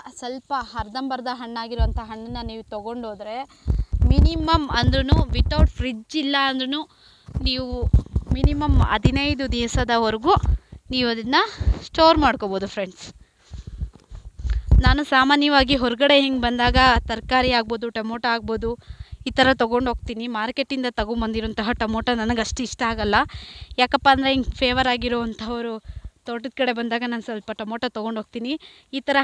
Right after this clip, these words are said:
ಹಸಿ, ಸ್ವಲ್ಪ ಹಸಿ ಇರುವಂಥ ಟೊಮೊಟೊ ಮಿನಿಮಮ್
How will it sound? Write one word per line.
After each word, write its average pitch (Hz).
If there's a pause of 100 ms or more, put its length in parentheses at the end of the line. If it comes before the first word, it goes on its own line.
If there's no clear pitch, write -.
ಹಸಿ, 269 (100)
ಸ್ವಲ್ಪ 262 (120)
ಹಸಿ 233
ಇರುವಂಥ 254 (160)
ಟೊಮೊಟೊ 226 (2000)
ಮಿನಿಮಮ್ 277